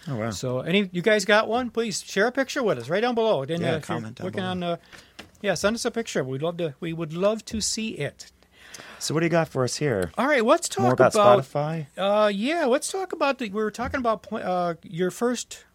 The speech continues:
Speaker 2: music release or your next music release.
Speaker 1: Mm-hmm.
Speaker 2: And we talked about, uh, we've been talking, well, in the last couple of episodes, we've been talking about, uh,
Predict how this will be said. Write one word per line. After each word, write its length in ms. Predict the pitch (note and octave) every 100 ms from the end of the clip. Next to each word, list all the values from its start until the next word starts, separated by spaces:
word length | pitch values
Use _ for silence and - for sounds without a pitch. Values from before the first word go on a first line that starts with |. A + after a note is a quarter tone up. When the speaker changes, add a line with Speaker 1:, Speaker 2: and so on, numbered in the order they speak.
| _ _ _ _
Speaker 2:
music 360 | F#3 A3 A3 G#3+
release 420 | F3+ F3+ G#3+ -
or 160 | E3+
your 220 | E3 D#3+ D#3
next 500 | D#3 G#3+ - - -
music 440 | E3+ F#3+ F#3+ F#3
release. 500 | E3+ D#3+ D#3+ A#3+ -
Speaker 1:
Mm-hmm. 240 | - A#2+ C3 - _ _ -
Speaker 2:
And 220 | E3 E3+
we 80 | F3
talked 360 | F#3 G#3 A3
about, 560 | F#3 D#3 F#3 F#3+ F#3 - -
uh, 400 | E3+ F3 F3 E3+ D#3+ _ -
we've 160 | D#3+ D#3
been 100 | E3
talking, 220 | F#3+ F#3
well, 100 | F#3
in 60 | F3
the 80 |
last 280 | E3+ G3 G#3 -
couple 280 | A3+ A#3
of 120 | F3+ D#3
episodes, 580 | G3+ C4 - C#3+ C#3+
we've 160 | C#3+ D#3+
been 140 | D#3
talking 480 | D3 E3+ E3+ - D#3
about, 520 | D3+ C#3+ D#3 D#3+ D#3
uh, 200 | D#3+ D#3